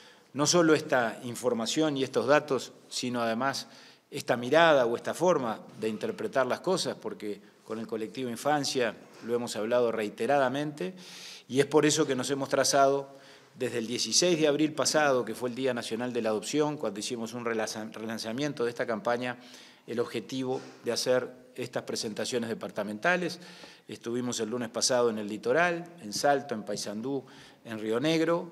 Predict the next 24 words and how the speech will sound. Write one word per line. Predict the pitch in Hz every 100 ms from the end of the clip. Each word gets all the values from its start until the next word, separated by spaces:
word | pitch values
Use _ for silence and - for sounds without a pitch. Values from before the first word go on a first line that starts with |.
| -
cumpliendo | - 107 95 120 120 113
una | 107
actividad | 107 113 107 120
de |
estas | 110 98
características. | 107 104 - 113 147 156 151 143 - - - -
Hoy | - 147
llegamos | 123 120 123 120
a | 110
Colonia | 107 110 135 139 139 139 - - _ 110
y |
en | 113
las | 110
próximas | 110 123 127 120
semanas | - 110 120 123 120 - -
vamos | 113 113 110
a |
estar | 107 127 117 113 - - - _
transitando | - 120 113 113 95 131 127 123
por | 117
el | 110
resto | 120 117 117
del | 101
país | 104 110 117 -